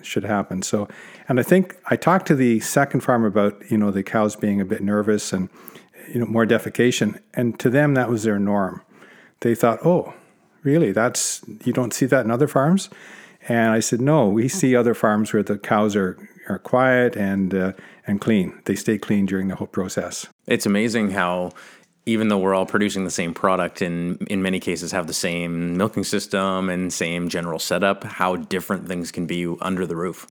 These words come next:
Speaker 1: Absolutely. I, I, the norm is what you know. And I, I always say, you know, you don't know what you don't know. So that experience of, like, uh,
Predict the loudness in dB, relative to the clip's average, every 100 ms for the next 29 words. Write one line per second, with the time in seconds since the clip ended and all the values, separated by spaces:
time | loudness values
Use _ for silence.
0 | -4 -2 0 2 4 4 2 2 0 2
1 | 2 4 6 6 4 4 2 2 2 2
2 | 0 -2 -10 _ -20 _ -4 0 2 2
3 | 4 4 4 4 2 0 0 0 0 2
4 | 2 2 2 2 2 2 2 0 0 0
5 | 0 0 -4 -20 -20 -20 -12 2 4 6
6 | 6 4 4 0 0 4 4 4 0 -2
7 | -8 -20 _ -20 -6 -4 -4 -8 -10